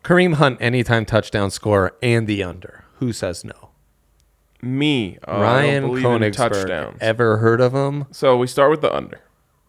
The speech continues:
Speaker 1: Should we buy it up?
Speaker 2: Like, bu-, go low?
Speaker 1: Go high to go low.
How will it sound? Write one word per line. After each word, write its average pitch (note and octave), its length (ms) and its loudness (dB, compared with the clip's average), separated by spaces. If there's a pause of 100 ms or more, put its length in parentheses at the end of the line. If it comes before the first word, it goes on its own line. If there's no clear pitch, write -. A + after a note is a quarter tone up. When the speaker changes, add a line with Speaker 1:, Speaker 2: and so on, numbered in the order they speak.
(440)
Speaker 1:
Should - 300 -8
we G#2+ 460 4
buy G2 480 -4
it G#2+ 200 0
up? A2 320 0 (1400)
Speaker 2:
Like, G#2+ 280 -8
bu-, - 220 -2
go G#2+ 200 0
low? F#2 400 -2 (260)
Speaker 1:
Go G#2 880 2
high G2+ 840 -2
to G2+ 160 -4
go F#2 500 -2
low. F#2+ 560 -4